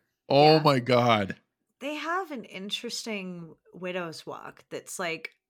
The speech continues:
Speaker 2: an
Speaker 1: It's
Speaker 2: indoor widow's walk. It's like a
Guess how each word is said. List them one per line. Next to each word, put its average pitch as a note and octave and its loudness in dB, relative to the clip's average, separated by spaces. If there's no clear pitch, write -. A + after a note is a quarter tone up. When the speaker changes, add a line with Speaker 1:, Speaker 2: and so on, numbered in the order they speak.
Speaker 2:
an F#3+ -10
Speaker 1:
It's G3 -6
Speaker 2:
indoor F3 -6
widow's D#3 -10
walk. C#3 -14
It's - -12
like G3+ -6
a D#3+ -12